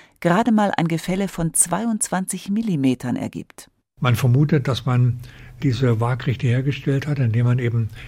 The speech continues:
Speaker 2: Kanäle gebaut hat, also mit Ton ausgekleidet Wasser gefüllt hat. Und Wasser bietet ja dann wie die Wasserwaage, als eine Art große Wasserwaage, einen sehr exakten,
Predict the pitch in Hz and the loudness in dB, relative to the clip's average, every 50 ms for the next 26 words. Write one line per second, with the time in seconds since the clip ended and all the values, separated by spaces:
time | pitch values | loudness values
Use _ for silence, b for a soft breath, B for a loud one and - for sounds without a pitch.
0 | B B - - 127 113 110 120 127 139 151 156 143 131 127 110 120 117 127 120 | B B -8 -4 0 0 2 4 4 4 4 4 4 4 2 2 0 0 0 0
1 | 120 131 135 135 - - 147 113 98 113 127 127 120 113 95 - 117 117 127 127 | -2 -2 -4 -4 -4 -4 -4 -2 0 0 2 2 2 2 2 0 -2 0 0 0
2 | 123 107 107 113 - - 143 120 - 120 120 117 123 107 117 117 - 151 127 127 | 0 -2 -2 -4 -2 -4 -4 -2 0 0 0 0 0 0 -2 -2 -2 -2 -2 -2
3 | 120 - 143 139 131 123 147 139 139 - B B B B B B B B B - | -2 0 0 0 0 0 -2 -2 -4 -6 B B B B B B B B B -2
4 | 131 117 135 127 - 143 117 - 135 131 123 - 127 - 131 120 - 131 123 127 | 0 2 2 2 0 0 0 0 0 -2 -2 -2 -4 -2 -2 -2 -2 0 0 2
5 | 123 120 113 95 113 101 110 113 110 - 131 117 117 120 120 131 131 135 139 110 | 4 4 2 2 2 2 2 2 2 2 2 2 2 2 2 2 2 2 0 0
6 | 113 - - 127 107 107 95 131 117 120 127 117 120 98 101 110 107 - 131 113 | -2 -2 -2 -2 0 0 0 2 2 2 4 2 2 0 0 0 0 0 0 2
7 | 117 120 120 117 123 117 113 110 95 - 135 127 117 117 - - - 120 - - | 2 2 2 0 0 0 -2 -2 -2 -2 -2 -2 -4 -4 -4 -4 -4 -4 -6 -6
8 | - - 123 120 117 | -4 0 0 2 0